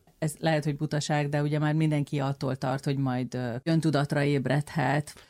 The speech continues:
Az ön szemszögéből úgy néz ki, minthogyha ennek nem lenne értelme, ennek a felvetésnek.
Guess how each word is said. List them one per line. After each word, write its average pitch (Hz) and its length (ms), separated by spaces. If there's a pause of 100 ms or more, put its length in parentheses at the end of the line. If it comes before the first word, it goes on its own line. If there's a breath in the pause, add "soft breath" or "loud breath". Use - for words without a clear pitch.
Az 180 160
ön 214 140
szemszögéből 233 800
úgy 208 180
néz 190 200
ki, 214 100
minthogyha 202 440
ennek 190 340
nem 180 200
lenne 156 280
értelme, 143 480
ennek 139 220
a - 40
felvetésnek. 147 840